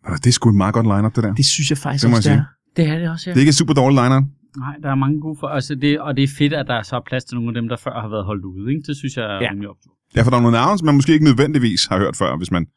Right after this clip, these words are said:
Speaker 1: okay, hvis man har hørt Brian Mørk Show, så har man sikkert mødt dem på et eller andet tidspunkt.
Speaker 3: Ja.
Speaker 2: Ja.
Speaker 1: Men almindelige mennesker har ikke, øh, siddet ude og hørt, øh, nogle af de, øh, hvad, tre eller fire navne er sådan helt nye navne, ikke?
Speaker 3: Jo.
Speaker 2: Jo.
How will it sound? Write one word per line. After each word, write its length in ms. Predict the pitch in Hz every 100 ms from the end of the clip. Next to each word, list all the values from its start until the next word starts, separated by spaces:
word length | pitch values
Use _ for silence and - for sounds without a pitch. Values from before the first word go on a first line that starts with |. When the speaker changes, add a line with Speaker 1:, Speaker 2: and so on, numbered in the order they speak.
| _ _ _
Speaker 1:
okay, 100 | 76
hvis 80 | 71
man 80 |
har 40 | 80
hørt 80 | 80
Brian 140 | 80
Mørk 140 | 87 82
Show, 140 | 98
så 100 | 85
har 40 | 90
man 60 |
sikkert 180 | 85 87
mødt 120 | 85
dem 100 | -
på 60 | 87
et 40 |
eller 80 | 104
andet 100 | 87
tidspunkt. 240 | 90 95 117
Speaker 3:
Ja. 260 | - -
Speaker 2:
Ja. 40 | 135
Speaker 1:
Men 40 | 101
almindelige 280 | 101 135
mennesker 220 | 123 117 104
har 60 |
ikke, 300 | 110 123 113
øh, 60 | 98
siddet 240 | - 113
ude 100 | 107
og 60 | 104
hørt, 180 | 95 71 -
øh, 120 | 98
nogle 140 | 95 101
af 40 |
de, 200 | 101 -
øh, 60 | 50 _ _ _ _
hvad, 120 | 95 104
tre 220 | - 135
eller 120 | 131 113
fire 180 | 117
navne 340 | 110 90 101 107 -
er 60 |
sådan 160 | 98 101
helt 160 | 110
nye 120 | 104 101
navne, 240 | 82 101
ikke? 100 | 185 _ _ -
Speaker 3:
Jo. 120 | 120 -
Speaker 2:
Jo. 120 | 127